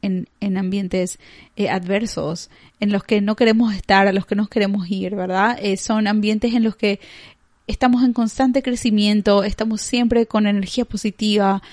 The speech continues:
aprendiendo cosas nuevas y sintiéndonos seguros de nosotros mismos, porque mi terapeuta o mi maestra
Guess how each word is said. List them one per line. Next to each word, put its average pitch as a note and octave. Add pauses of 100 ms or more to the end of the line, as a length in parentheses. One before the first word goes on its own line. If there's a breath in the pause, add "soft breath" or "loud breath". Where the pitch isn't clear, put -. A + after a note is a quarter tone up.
(240 loud breath)
aprendiendo A3+
cosas A3
nuevas G#3+
y C4
sintiéndonos C4+
seguros A#3+
de A#3+
nosotros A3
mismos, B3+ (540 loud breath)
porque C4+ (240)
mi G#3+
terapeuta F#3+
o G3+
mi A3+
maestra A3+